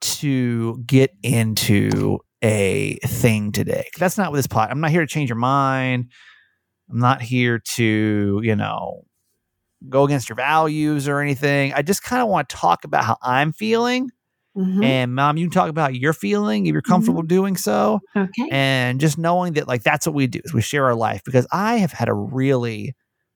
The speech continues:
Speaker 1: really hard weekend.
Speaker 2: Hmm.
Speaker 1: Um, a lot of it having to do with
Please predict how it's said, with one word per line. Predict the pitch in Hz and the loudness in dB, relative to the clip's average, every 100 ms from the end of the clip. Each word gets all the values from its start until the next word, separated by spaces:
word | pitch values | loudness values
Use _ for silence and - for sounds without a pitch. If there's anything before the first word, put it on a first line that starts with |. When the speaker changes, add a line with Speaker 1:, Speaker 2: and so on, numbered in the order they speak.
| - | -10
Speaker 1:
really | 113 113 120 110 | -4 0 2 0
hard | 104 101 104 101 | -2 0 0 -2
weekend. | 101 107 - - - 139 - - | -6 -8 -8 -10 -10 -16 -20 -6
Speaker 2:
Hmm. | 226 202 185 170 | -2 2 2 4
Speaker 1:
Um, | 110 107 101 95 - 101 - 160 - _ | 4 4 2 -2 -6 -6 -6 -6 -10 _
a | - | -8
lot | 160 185 196 | 0 0 0
of | 190 | -2
it | 165 | -2
having | 147 147 147 | 2 2 2
to | 131 | 0
do | 110 107 104 | 0 0 2
with | 104 104 107 | 2 2 0